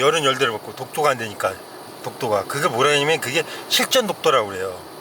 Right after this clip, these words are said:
실제 지형과 지도 그 간격을 보고서 알아야 되거든. 근데 그거는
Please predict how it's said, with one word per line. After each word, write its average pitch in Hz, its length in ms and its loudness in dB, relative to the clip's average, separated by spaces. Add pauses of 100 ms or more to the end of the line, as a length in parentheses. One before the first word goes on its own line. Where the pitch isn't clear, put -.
(1700)
실제 247 440 2
지형과 170 500 4
지도 165 280 -2
그 170 220 -8
간격을 156 400 0
보고서 131 320 0
알아야 123 380 4
되거든. 101 320 -6 (420)
근데 151 140 -2
그거는 165 600 4